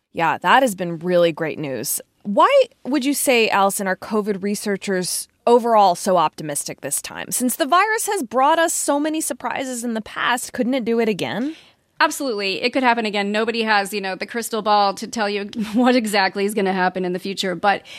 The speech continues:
Speaker 1: Yeah.
Speaker 2: basically, you know, as more people have acquired immunity, we're just more resilient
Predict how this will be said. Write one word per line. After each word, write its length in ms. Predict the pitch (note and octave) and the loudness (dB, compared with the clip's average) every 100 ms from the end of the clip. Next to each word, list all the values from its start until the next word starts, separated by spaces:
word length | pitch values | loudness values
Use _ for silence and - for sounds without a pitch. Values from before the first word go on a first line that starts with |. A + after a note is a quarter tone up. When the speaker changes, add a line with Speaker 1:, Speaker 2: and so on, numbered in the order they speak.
| - | -20
Speaker 1:
Yeah. 140 | - - | -18 -4
Speaker 2:
basically, 640 | - A4 A#4+ G4 D#4 C4+ | 0 2 0 0 2 2
you 160 | - D#4+ | 2 0
know, 180 | D4 - - | 0 -2 -4
as 440 | E4 F#4 F4 - - - | -2 -2 -2 -4 -6 0
more 280 | A#3 C4 C4 | 2 4 4
people 260 | B3+ G#3+ | 0 0
have 160 | G3+ G3+ | -4 -4
acquired 400 | F#3 G3 F#3 F#3+ | -4 -4 -4 -4
immunity, 640 | F3+ D#3+ - - - - - | -4 -4 -4 -8 -12 -16 -18
we're 300 | - A#3 B3+ | -6 0 2
just 180 | C4 B3 | 2 2
more 240 | G#3+ B3+ | 4 4
resilient 720 | A#3+ G#3+ F3+ G3 C#4 B3+ G#3 | 2 0 0 0 2 0 -2